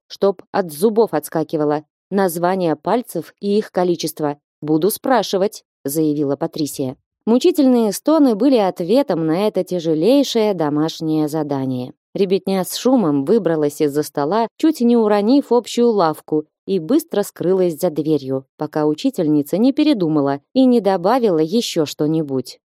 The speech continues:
Малышка Эбигейль не спешила на улицу. Наоборот, она решительно подошла к Патрисии и одним прыжком устроилась у той на коленях. Строгая преподавательница не возражала,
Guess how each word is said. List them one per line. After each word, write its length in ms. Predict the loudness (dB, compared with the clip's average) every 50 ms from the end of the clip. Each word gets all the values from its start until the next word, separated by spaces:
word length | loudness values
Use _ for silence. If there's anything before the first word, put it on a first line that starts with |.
| _ _ _ _ _ -4
Малышка 600 | -2 0 0 2 0 0 -2 -2 -4 -4 -4 -4 -2
Эбигейль 560 | 0 0 0 2 2 0 2 2 0 0 0
не 140 | 0 0 -2
спешила 500 | -2 _ -8 -8 -4 0 0 2 2 2
на 160 | 2 2 2
улицу. 480 | 2 0 0 0 -4 -6 -8 -12 -12 -12 _ _ _ _ -4
Наоборот, 540 | -2 -2 -2 0 0 0 0 0 -2 -4 -6 _ -20 _ _ _ _
она 260 | -4 -2 0 2 2
решительно 640 | 0 0 -2 -4 -2 -4 -4 -2 -2 -2 -2 0 -2
подошла 440 | -2 -2 -2 -2 -2 -4 -2 -4 -4
к 80 | -4 -4
Патрисии 640 | -8 -8 -4 0 0 0 0 0 -4 -2 -2 -2 -4 _ _ -2
и 100 | 0 2
одним 460 | 2 2 2 0 2 2 2 2 0 -2
прыжком 580 | -2 -4 -4 -4 -4 0 0 2 2 2 0 _ -4
устроилась 720 | -4 -4 -4 -2 0 2 2 4 4 4 2 2 0 0
у 60 | -6
той 220 | -4 0 0 2 2
на 100 | 0 -2
коленях. 600 | -2 -4 -4 -2 -2 -4 -4 -6 -8 -12 -16 _ _ _ _ _ -20
Строгая 540 | -16 -6 0 2 2 2 2 2 0 0
преподавательница 1040 | 0 -2 -4 -2 0 0 0 0 0 0 -2 -2 -2 -2 -2 0 0 -2 -2 -2 -4
не 120 | -4 -2 -2
возражала, 760 | -2 0 0 0 0 0 0 -2 -2 -2 -2 -4 -4 -8